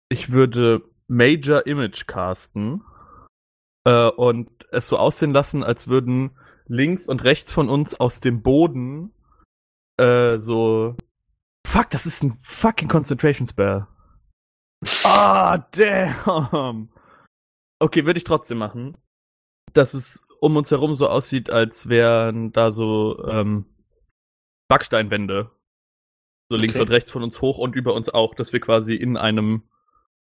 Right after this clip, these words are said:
Speaker 1: Backsteinkasten sitzen <laughs> oder stehen.
Speaker 2: Mhm.
Speaker 1: Und dann
Speaker 2: War Major Image mit Geräuschen?
Speaker 1: Äh, wenn ich das, ja, es macht auch so ein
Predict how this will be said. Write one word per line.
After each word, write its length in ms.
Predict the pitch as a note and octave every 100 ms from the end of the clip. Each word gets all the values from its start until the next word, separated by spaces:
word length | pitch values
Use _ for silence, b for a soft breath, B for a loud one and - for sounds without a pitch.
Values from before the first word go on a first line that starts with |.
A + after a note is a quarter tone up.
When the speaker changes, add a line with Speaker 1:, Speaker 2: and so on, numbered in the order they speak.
| _ _ B2 - -
Speaker 1:
Backsteinkasten 1200 | A2 G#2 G2+ A2+ - - - G#2+ - G#2+ G2+ G#2+ _ _
sitzen 520 | - G2+ - C#3 - -
<laughs> 180 | - -
oder 220 | - G#2+
stehen. 480 | G2 - G#2 A2+ - B B B -
Speaker 2:
Mhm. 460 | G2+ A#2+ - - _ _ _ _ _ _ _ _ -
Speaker 1:
Und 320 | C3 A#2+ -
dann 920 | B2 A2+ A2+ A#2+ B2 B2 B2 - - - _ _ _ _ _ _ _ _ -
Speaker 2:
War 160 | A#2+
Major 360 | B2 B2+ C3+ C#3+
Image 300 | C#3 C3+ -
mit 140 | D#3+
Geräuschen? 640 | D#3+ D3 D3+ F#3+ A3+ - _ _ _ _ _ _ _ _ _ -
Speaker 1:
Äh, 140 | A#2+
wenn 360 | A#2 G#2+ G#2+ G#2
ich 120 | G#2+
das, 160 | - - -
ja, 220 | B2+ F3+
es 120 | -
macht 160 | C#3 -
auch 100 | A#2+
so 120 | A#2
ein 120 | G#2